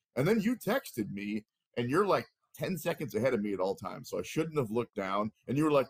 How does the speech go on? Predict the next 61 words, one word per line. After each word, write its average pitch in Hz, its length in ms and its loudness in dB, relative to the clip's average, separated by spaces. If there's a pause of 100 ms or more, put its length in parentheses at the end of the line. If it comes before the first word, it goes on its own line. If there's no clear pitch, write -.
"That's 247 280 2
the 392 160 6
wildest 208 720 6
S 202 340 4
I've 180 200 6 (100)
ever 180 200 0
seen." 220 440 0 (200)
And 151 120 2
I 185 80 4
looked 214 320 2
down, 185 420 -2 (240)
and - 100 0
I - 20 4
didn't 226 120 2
know 208 80 4
what 180 140 2
you 151 80 2
were 135 40 -2
talking 175 360 0
about 104 320 2
until 135 160 -2
I 117 60 6
looked 135 180 2
at 180 60 -4
my 147 120 -6
T 113 220 -4
V 127 180 -4
screen. 98 500 -12 (520)
I 208 100 2
just 254 160 -6
felt 226 220 4
those 165 180 0
were 117 120 0
different. 113 480 0
Like, 101 200 0 (120)
if 120 120 -4
you 220 140 0
told 196 280 0
me 175 140 0
that 113 220 -4
Izzy 143 260 -2
goes 113 380 0
out 104 200 2
there 104 180 0
and 92 140 -12
wins 110 240 -4
the - 100 -16
fight, 104 340 -2
I'm 98 80 -6
not 104 180 -4
gonna 90 160 -12
be 90 140 -16
surprised. 98 680 -4 (240)
When 156 140 0
we 151 100 4
do 180 240 0
see - 180 -2
the 117 140 -2
rematch, 107 460 -4
I - 240 -20
mean, 156 220 -4